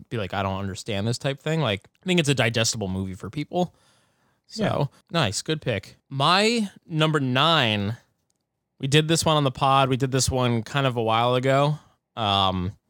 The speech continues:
Speaker 1: again, this is another one I wasn't sure if it would be on the list, and then I thought about it, and I was like, "You know, I really like that," and it, it hit me pretty,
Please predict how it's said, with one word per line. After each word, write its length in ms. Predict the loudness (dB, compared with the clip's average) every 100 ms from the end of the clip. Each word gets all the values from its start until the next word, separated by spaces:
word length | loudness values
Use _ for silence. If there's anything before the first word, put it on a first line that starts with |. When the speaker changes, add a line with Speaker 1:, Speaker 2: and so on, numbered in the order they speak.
| _ _
Speaker 1:
again, 320 | -6 0 2 2
this 120 | 0
is 60 |
another 220 | 0 0 2
one 120 | 2
I 80 | 2
wasn't 340 | 0 -2 -4
sure 600 | -4 -2 0 0 2 2
if 280 | 0 _ -14
it 40 |
would 120 | -14 -2
be 140 | -2
on 80 | 0
the 80 | 0
list, 360 | 0 0 0
and 100 | 0
then 140 | 0 0
I 100 | 0
thought 220 | 0 0
about 180 | 2 0
it, 20 |
and 80 | 0
I 60 |
was 140 | -4 -4
like, 120 | -4
"You 60 |
know, 80 | -2
I 80 | 0
really 400 | 0 -2 0 0
like 240 | 0 -2 -2
that," 200 | -2 -2
and 80 | -4
it, 140 | -6
it 160 | -8 -4
hit 240 | -2 -2
me 360 | -2 0 2 2
pretty, 640 | 0 -2 0 2 0 -2